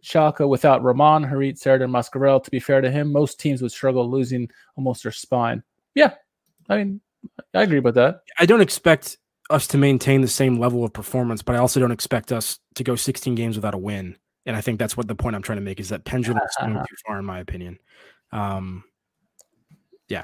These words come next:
Speaker 2: that's, that's all.
Speaker 1: So we're, we're obviously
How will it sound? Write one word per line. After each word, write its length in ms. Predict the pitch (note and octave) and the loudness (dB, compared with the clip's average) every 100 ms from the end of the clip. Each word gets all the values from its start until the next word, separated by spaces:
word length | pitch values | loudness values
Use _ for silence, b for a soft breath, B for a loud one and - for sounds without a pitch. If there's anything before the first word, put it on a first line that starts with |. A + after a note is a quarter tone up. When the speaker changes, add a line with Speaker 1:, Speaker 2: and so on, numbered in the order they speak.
| - | -10
Speaker 2:
that's, 160 | A2 - | -12 -8
that's 200 | A2 - | -10 -10
all. 580 | - _ _ _ - - _ - - B B B B B B B B B | -20 _ _ _ -20 -20 _ -20 -18 B B B B B B B B B
Speaker 1:
So 160 | - | 8
we're, 220 | F#3+ F#3 G#3+ | 8 10 8
we're 160 | G3 | 10
obviously 420 | F3 E3 D#3 C#3+ | 10 8 4 0